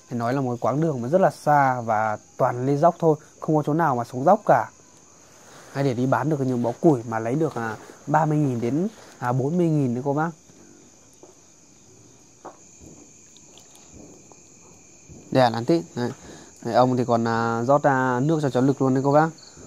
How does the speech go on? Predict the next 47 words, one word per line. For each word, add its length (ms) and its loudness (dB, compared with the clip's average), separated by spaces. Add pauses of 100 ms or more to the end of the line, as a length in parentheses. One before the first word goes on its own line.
(160)
Đấy, 120 -6
trời 200 0
thì, 140 -2
à, 80 -2
vừa, 520 0 (380)
à, 120 0
nói 180 0
chuyện 180 0
với 100 4
ông, 160 2
à, 80 0
một 140 -2
lúc 200 2 (400)
thì, 240 -2
à, 240 0 (640)
có 80 0
vẻ 180 2
như 180 -2
là 140 2
trời 240 -2
bây 100 -2
giờ 100 -2
cũng 140 -2
bắt 100 4
đầu 80 4
tối 220 0
cô 140 0
bác. 160 4 (340)
Nhìn 160 -4
vào 100 -2
cái 100 -6
ngôi 160 -2
nhà 220 -2
của 80 0
ông 200 -2
thì 140 -4
có 140 -2
một 200 -6
cái 60 -4
bóng 200 -2
đèn 260 0
mà 160 -4
rất 120 -4
là 60 2
nho 200 -2
nhỏ 240 -4
thôi. 220 -2